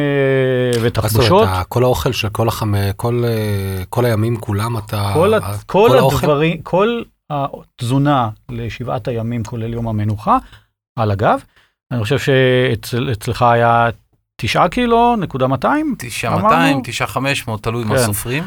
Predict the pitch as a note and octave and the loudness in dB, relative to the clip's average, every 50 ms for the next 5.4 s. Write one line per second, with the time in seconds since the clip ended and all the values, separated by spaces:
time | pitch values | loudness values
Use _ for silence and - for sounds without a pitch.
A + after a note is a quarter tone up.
0 | - - - A2 G2+ G#2 C#3+ C3+ C3+ C3+ B2+ - D3 C3+ C#3 - - D3+ C3+ B2+ | -8 -10 -8 -6 -4 0 2 2 2 2 0 0 0 0 0 2 2 2 2 2
1 | B2+ C3 B2+ B2+ B2 B2 A#2+ A#2 A#2 A#2+ A2 G#2 B2 C3 C3 B2 - - B2+ A#2+ | 2 2 2 4 2 2 2 2 0 0 0 2 2 2 2 0 0 -2 0 0
2 | A#2+ A#2 A2+ A2+ A2 A2 G#2+ G2+ - - - _ - A#2+ A2 G2+ - B2 B2 B2+ | 0 0 0 0 -2 -2 -4 -4 -6 -10 -16 _ -8 -6 -6 -6 -2 0 2 2
3 | B2+ B2+ B2 A#2+ A#2 A#2 A2 A2 A2 A2 A2 G#2+ G#2+ A#2 C3 A2+ A2 G#2+ G#2 G#2 | 4 4 4 4 2 2 0 0 0 0 -2 -2 -4 -4 0 2 4 4 4 4
4 | A#2 A#2 A#2 A2+ A2 A2 G#2+ G#2+ G#2 G#2 G#2 G#2+ G#2 - G#2+ - - - G#2+ G2 | 4 4 4 4 2 2 2 0 0 0 0 -2 -2 -4 -6 -6 -6 -4 -2 0
5 | A#2 D#3 G3 F#3+ - C4+ C#4 C4+ | 2 2 2 2 0 0 0 0